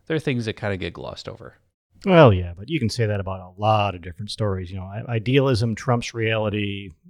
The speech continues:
Speaker 2: all the time.
Speaker 1: Yeah, this is true.
Speaker 2: So, you know, s-, again, you kinda mentioned earlier that, uh,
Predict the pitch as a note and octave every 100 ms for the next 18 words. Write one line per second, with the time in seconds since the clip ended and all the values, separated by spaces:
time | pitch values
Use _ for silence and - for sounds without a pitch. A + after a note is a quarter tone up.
0 | C4 - A#2+ A2+ G2+ F#2+ G#2 F#2+ F2 -
1 | _ _ _ - - - F3 F3 D3+ A#2+
2 | G2 - - - _ _ _ _ - -
3 | E3 D3 C#3+ C3+ B2+ F3+ D#3 B2+ A#2 B2
4 | _ F#3 - F3 E3 C3+ B2+ E3 C3+ B2+
5 | C3 B2+ A2+ A2 A#2+ - C3 B2 A#2 A2+
6 | A2 G#2+ G#2 G#2 - A2 F#2 F#2+